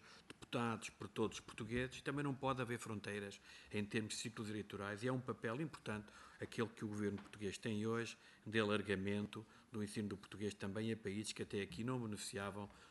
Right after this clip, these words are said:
de qualquer tipo de apoio fundamental. Depois é a rede, porque eu considero que a nossa rede do ensino do português no estrangeiro tem-se mantido estático ao longo do tempo, não tem acompanhado a própria evolução das comunidades.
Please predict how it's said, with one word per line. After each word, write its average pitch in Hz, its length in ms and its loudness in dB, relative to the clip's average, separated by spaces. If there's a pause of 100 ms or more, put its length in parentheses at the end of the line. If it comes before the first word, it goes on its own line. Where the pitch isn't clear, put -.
de 104 100 -2
qualquer 101 600 2 (260)
tipo 110 260 0
de 101 100 0
apoio 107 400 0 (240)
fundamental. 95 520 -4 (240)
Depois 160 320 2
é 151 140 4
a 143 60 0
rede, 117 340 -2 (880)
porque - 320 -2
eu 143 80 8
considero 127 540 2
que 110 200 4
a 110 100 6
nossa 117 380 2
rede 117 420 0
do 117 120 -2
ensino 113 280 -2
do 110 60 0
português 113 320 -4
no 110 60 -4
estrangeiro 110 680 -2 (120)
tem-se 123 280 0
mantido 117 320 -2
estático 95 500 -2
ao 104 80 -2
longo 101 180 -2
do 101 120 -10
tempo, 143 340 -10 (680)
não 127 160 4
tem 120 180 2
acompanhado 110 640 -2
a 95 40 -4
própria 104 340 -2
evolução 98 380 -6
das 92 160 -6
comunidades. 107 680 -8